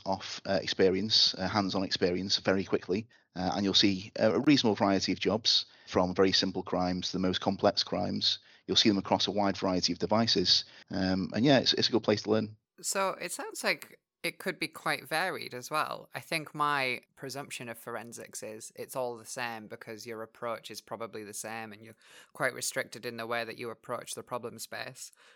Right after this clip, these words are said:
Speaker 2: But the list of devices that you gave us a second ago that you might be doing forensics work on sounds pretty,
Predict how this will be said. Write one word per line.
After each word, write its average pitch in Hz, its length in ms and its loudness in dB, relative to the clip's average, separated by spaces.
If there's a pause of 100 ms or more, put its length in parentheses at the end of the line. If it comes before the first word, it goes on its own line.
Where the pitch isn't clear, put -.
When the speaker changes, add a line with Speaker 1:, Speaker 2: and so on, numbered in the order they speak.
(120)
Speaker 2:
But 147 240 -4 (200)
the 160 380 -4
list 165 340 -2
of 165 180 -6
devices 135 580 -2
that 113 140 -4
you 123 120 -8
gave 127 260 -4
us 120 160 -4
a 120 60 -10
second 127 380 -8
ago 113 220 -4
that - 140 -12
you 117 80 -10
might 120 240 -8
be 127 80 -10
doing 117 220 -8
forensics 120 520 -10
work 107 280 -8
on 110 160 -12
sounds 120 340 -4
pretty, 113 440 -10